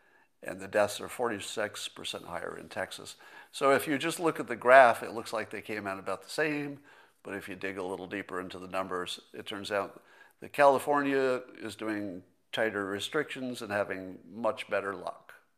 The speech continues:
Does that mean the masks work and shutdowns work? Probably.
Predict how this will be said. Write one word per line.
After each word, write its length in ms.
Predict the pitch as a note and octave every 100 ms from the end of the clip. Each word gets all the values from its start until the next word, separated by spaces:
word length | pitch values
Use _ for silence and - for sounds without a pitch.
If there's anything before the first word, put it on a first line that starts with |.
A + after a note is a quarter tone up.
| _ _ _ _ _ _ _ _ _ _ _ - - _
Does 160 | F2+
that 160 | A2 G2+
mean 200 | A2 A#2
the 80 | G#2
masks 540 | G#2 A2 - - -
work 380 | B2+ F3 - -
and 220 | G#2+ F2+ F2+
shutdowns 560 | - B2+ - B2+ B2
work? 320 | C3+ F3+ - - - - _ _ _
Probably. 680 | - A#3 - F#2+ A#2+ B2 G#3+